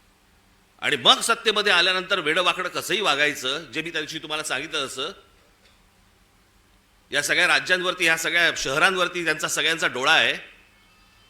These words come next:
बाकीचे सगळे तर गेलेच आहेत घरंगळत. आजची बातमी, आजची.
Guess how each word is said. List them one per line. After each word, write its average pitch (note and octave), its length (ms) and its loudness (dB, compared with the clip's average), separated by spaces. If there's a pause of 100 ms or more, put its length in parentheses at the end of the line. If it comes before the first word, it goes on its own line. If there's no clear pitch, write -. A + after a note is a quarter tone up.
(640)
बाकीचे D#3 420 2
सगळे E3+ 300 0
तर F3 80 4
गेलेच E3+ 360 2
आहेत G#3 100 0
घरंगळत. E3 580 -2 (2500)
आजची C4 400 -2
बातमी, A3+ 320 0
आजची. E3 380 -2